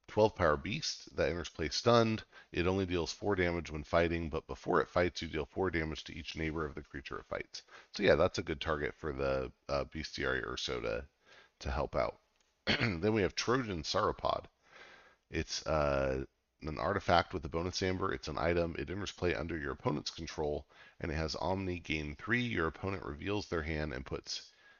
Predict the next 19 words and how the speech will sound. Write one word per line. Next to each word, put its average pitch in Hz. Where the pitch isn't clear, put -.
each 98
creature 85
from 87
it -
into 87
play 76
ready, 90
then 76
refills 80
their 76
hand 78
as 69
if 69
it 71
were 73
their 69
draw 71
card 120
step, -